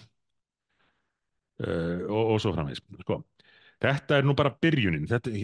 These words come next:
þetta er bara, hérna, verið að kynna sögu persónundan til leiks. Eh,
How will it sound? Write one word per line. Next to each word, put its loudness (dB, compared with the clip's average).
þetta -2
er -12
bara, 4
hérna, -2
verið 0
að -10
kynna 2
sögu 2
persónundan 0
til 0
leiks. -2
Eh, 0